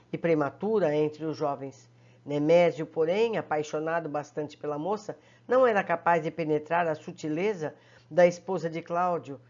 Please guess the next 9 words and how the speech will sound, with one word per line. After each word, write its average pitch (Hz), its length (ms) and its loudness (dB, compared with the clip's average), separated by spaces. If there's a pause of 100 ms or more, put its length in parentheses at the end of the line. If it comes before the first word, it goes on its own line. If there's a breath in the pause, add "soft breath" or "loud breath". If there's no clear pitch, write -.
(200 soft breath)
que 151 140 -4
assim 202 460 -2
se 202 160 -12
exprimira 160 640 -6
no 151 120 -4
intuito 151 580 -8 (260 soft breath)
de 196 100 -6
fazer-se 185 540 -4
passar 170 600 -2